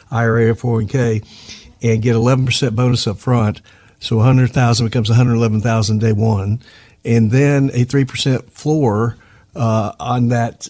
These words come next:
first year. So you get fourteen percent on the first year.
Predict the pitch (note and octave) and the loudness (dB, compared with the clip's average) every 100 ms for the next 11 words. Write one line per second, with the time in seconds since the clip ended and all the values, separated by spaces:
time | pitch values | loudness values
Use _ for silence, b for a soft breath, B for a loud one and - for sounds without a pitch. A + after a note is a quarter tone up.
0 | - D3 C3+ B2+ C#3 C#3+ A#2 - C#3+ B2+ | -8 0 0 0 0 0 0 -2 -2 -2
1 | A#2 - C#3 C#3+ - C#3+ C3 B2+ - B2 | -4 0 0 0 -2 0 0 -2 -4 -4
2 | A2+ A2 G2+ - B2+ - A#2+ D3+ G2 - | -4 -4 -4 -4 -4 -2 -2 -2 -4 -10